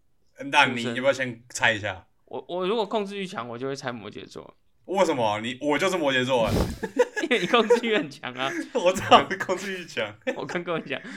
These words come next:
Speaker 2: 摩羯座的人，我认识的摩羯座控制欲都超强的。有一次我去，
Speaker 1: 哪有？
Speaker 2: 我去
Speaker 1: 哪有？
Speaker 2: 日本找凯文玩，然后我们就在他的租屋处，然后 <laughs> 我就，我就印象很深刻，我就用他的洗衣机洗完衣服，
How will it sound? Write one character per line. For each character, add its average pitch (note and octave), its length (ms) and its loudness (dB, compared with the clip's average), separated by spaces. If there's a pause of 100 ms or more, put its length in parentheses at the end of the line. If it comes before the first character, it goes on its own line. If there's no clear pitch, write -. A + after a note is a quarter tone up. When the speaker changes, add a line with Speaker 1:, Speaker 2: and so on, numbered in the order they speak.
(140)
Speaker 2:
摩 D3+ 100 0
羯 D#3+ 100 -4
座 F3+ 140 0
的 C3+ 80 -2
人， A#2 100 -6
我 A#2 120 -4
认 E3+ 120 0
识 E3 140 -8
的 B2+ 60 -6
摩 A#2 160 -10
羯 A#2+ 100 -10
座 B2+ 160 -8
控 B2+ 180 -8
制 A#2+ 120 -14
欲 A2+ 40 -12
都 A2+ 60 -14
超 A#2 180 -14
强 - 200 -18
的。 - 80 -20 (380)
有 B2+ 120 -2
一 C3+ 40 0
次 C#3 120 -8
我 D3+ 60 -2
去， C#3 40 6
Speaker 1:
哪 D3 140 6
有？ A2 480 2 (240)
Speaker 2:
我 C3 100 0
去 A#2 60 2
Speaker 1:
哪 - 20 0
有？ - 380 -4 (100)
Speaker 2:
日 D3+ 100 -10
本 A#2+ 220 -8
找 A2 240 -10
凯 - 180 -10
文 G2 220 -10
玩， B1+ 160 -20 (760)
然 C3 140 -2
后 C3+ 60 4
我 - 20 -2
们 B2 100 -6
就 C3+ 120 -4
在 C3 100 2
他 B2 160 -4
的 A2+ 80 -8
租 A#2 180 -14
屋 A#2 200 -14
处， - 280 -18 (960)
然 - 120 -8
后 C#3+ 100 -10 (600)
<laughs> - 600 -20
我 - 120 -6
就， C4+ 180 -4 (380)
我 D3 100 -4
就 E3+ 80 0
印 G3+ 140 -2
象 F#3 140 0
很 B2 100 -6
深 C#3+ 140 -6
刻， D#3+ 120 -10
我 B2+ 140 -6
就 C#3 80 -6 (240)
用 D#3 180 -4
他 D3 100 -2
的 C3 60 -2
洗 G#2+ 220 -16
衣 A2+ 160 -14
机 A#2 240 -16
洗 - 280 -16
完 C#2+ 220 -12
衣 D2+ 160 -18
服， - 220 -20